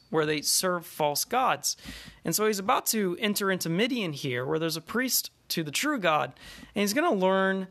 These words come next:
through, um, his experiences here, which I think lasts about forty years, a good work ethic,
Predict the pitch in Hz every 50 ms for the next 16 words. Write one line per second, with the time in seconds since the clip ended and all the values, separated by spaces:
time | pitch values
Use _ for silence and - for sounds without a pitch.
0 | - - - - _ _ _ _ _ _ _ _ _ - - - 180 185 180 180
1 | 180 175 175 175 175 180 190 - 170 156 147 147 143 139 135 139 135 139 - -
2 | - 165 151 160 - - - - 202 202 208 208 196 - - 165 151 - - -
3 | - 226 233 214 175 147 135 131 131 143 156 165 - 226 214 - 294 262 214 202
4 | 196 190 180 - - 160 151 143 - - - 175 175 175 165 156 151 147 147 135
5 | 127 120 113 - - - - - - - - _ _ _ _ _ _ - - 143
6 | 131 156 143 131 127 123 135 147 165 - 208 208 208 - - 247 247 - -